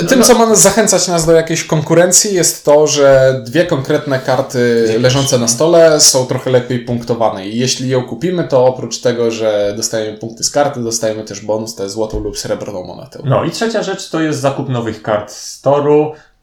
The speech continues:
Speaker 1: Normalnie, e, na zasadzie takiej, że pierwsza jest za darmo, druga jest za jedną przyprawę, trzecia jest za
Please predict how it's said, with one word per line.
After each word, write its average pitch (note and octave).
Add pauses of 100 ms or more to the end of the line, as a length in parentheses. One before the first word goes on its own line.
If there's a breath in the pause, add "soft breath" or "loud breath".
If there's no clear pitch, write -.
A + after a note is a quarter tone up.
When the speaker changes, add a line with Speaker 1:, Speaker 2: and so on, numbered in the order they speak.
(180)
Speaker 1:
Normalnie, F3+
e, C#3
na A#2
zasadzie A2+
takiej, A2
że -
pierwsza A2
jest D3
za E3
darmo, D#3
druga A2+
jest A2
za B2
jedną C3
przyprawę, A#2
trzecia A2
jest G2
za G2+